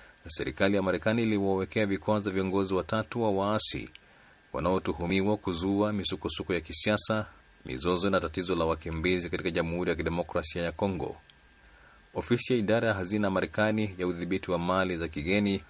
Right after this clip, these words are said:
wakati huo ilimwekea vikwazo Cornel Nangaa, kiongozi wa Congo River Alliance, kundi la waasi linalotuhumiwa kutaka kupindua serikali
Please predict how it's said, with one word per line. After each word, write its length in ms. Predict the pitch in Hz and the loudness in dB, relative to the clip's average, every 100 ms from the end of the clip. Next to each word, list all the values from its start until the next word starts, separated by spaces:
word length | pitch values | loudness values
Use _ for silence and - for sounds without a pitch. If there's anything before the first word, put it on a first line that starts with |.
| - | -14
wakati 280 | - 85 82 | -6 -4 -2
huo 160 | 92 104 | 2 4
ilimwekea 540 | 110 98 90 - 98 | 4 2 0 0 0
vikwazo 640 | 90 80 98 98 87 92 85 - - | 0 0 0 0 0 -2 -2 -6 -8
Cornel 380 | - 104 101 98 | 0 2 2 0
Nangaa, 680 | 98 95 95 104 71 60 80 - | 0 2 4 4 4 -2 -8 -14
kiongozi 440 | - 90 87 98 92 | -6 -2 2 2 2
wa 80 | 90 | 0
Congo 380 | - 117 104 | 0 0 2
River 240 | 95 92 87 | 2 4 4
Alliance, 580 | 85 90 92 87 - - - - - - | 4 2 0 -2 -6 -8 -20 -20 -20 -12
kundi 240 | - 98 | -4 0
la 100 | 92 | 2
waasi 580 | 87 87 95 101 - 101 101 - - - - - | 2 4 2 2 2 0 -2 -16 -20 -20 -20 -6
linalotuhumiwa 880 | 71 87 90 - 78 80 95 101 | 0 0 0 -2 -2 -2 0 0
kutaka 340 | 98 87 92 87 | 0 -2 -2 -2
kupindua 580 | 87 82 82 82 92 85 | -6 -4 -4 0 0 0
serikali 640 | 82 78 - 107 67 57 | -2 -4 -2 -2 -4 -10